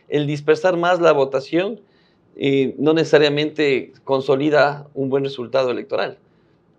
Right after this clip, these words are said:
Vamos a dispersar más y, y hay que poner los pies sobre la tierra. Es, eso no le ayuda mucho a la democracia. Y yo pienso que hoy por hoy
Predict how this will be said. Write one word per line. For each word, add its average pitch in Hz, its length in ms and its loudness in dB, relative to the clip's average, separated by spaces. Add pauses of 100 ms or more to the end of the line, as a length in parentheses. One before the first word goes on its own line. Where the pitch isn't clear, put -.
(360)
Vamos 139 240 0
a 131 60 4
dispersar 127 500 0
más 190 400 0 (580)
y, 117 500 -6 (200)
y 131 80 0
hay 135 60 4
que 147 100 -2
poner 131 220 0
los 135 100 -2
pies 139 200 -4
sobre 120 180 0
la 98 160 -4
tierra. 151 400 -2 (460)
Es, 127 240 -12
eso - 400 -4
no 135 220 0
le 127 180 4
ayuda 135 320 2
mucho 135 240 -2
a 135 60 2
la 127 60 4
democracia. 151 600 -2
Y 135 100 -8
yo 156 140 -4
pienso 170 280 -4
que - 260 -8 (300)
hoy 185 160 0
por 180 180 0
hoy 202 240 0